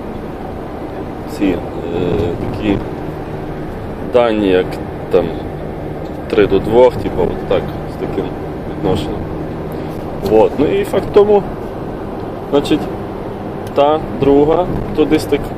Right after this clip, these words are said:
одна четверта від тої палети і важить тридцять кілограм. Ну, мені здається, вона навіть тих тридцять не важить, а важить там п'ять кілограм. Маленька коробочка, таке щось, як би сказати, як старий от, е, монітор старий від телеві-, від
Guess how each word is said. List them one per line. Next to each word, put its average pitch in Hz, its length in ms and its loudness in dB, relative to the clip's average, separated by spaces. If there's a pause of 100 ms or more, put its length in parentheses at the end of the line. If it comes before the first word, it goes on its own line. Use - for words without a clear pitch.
(300)
одна 139 260 4
четверта 139 640 4
від 107 180 0
тої 131 180 6
палети 147 500 4
і 156 40 2
важить 139 300 4
тридцять 139 340 2
кілограм. 117 440 2
Ну, 120 60 -2
мені 151 140 0
здається, 147 240 0
вона 139 140 4
навіть 127 140 2
тих 117 100 -4
тридцять 104 420 0
не 131 60 4
важить, 135 280 8
а 131 40 6
важить 123 300 4
там - 100 4 (540)
п'ять 104 160 6 (120)
кілограм. 120 300 2 (880)
Маленька 160 320 4
коробочка, 143 560 4
таке - 260 0
щось, - 220 -2
як 214 120 0
би - 60 -4
сказати, 113 320 4
як 107 60 4
старий 120 320 4
от, 110 140 2 (520)
е, 104 120 6
монітор 107 520 2
старий 90 320 -4
від 87 180 -2
телеві-, 98 520 0
від 104 80 -8